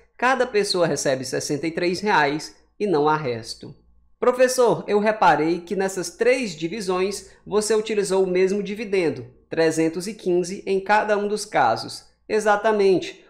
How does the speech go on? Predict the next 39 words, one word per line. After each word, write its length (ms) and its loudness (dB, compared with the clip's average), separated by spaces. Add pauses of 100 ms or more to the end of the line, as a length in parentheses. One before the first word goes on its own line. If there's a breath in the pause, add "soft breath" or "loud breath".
porque 220 -2
eu 100 4
queria 280 -4
que 120 -8
você 280 -2
percebesse 880 -2
o 80 -10
seguinte, 680 -6 (140 soft breath)
a 100 0
gente 280 -4
manteve 840 2
o 80 -6
dividendo, 760 -2
que 100 -4
é 60 -2
trezentos 480 -2
e 80 -8
quinze, 480 -4
ótimo, 540 0 (240 soft breath)
mas 360 2
a 80 -2
gente 380 -6
aumentou 880 2
o 80 -2
divisor. 680 -2 (380 loud breath)
Aqui 360 0
a 60 4
gente 220 -2
pulou 260 0
de 140 -8
três 460 -4
pra 200 -4
quatro 440 0
e 20 -10
depois 340 0
de 80 -8
quatro 440 6
pra 160 -2
cinco. 400 -2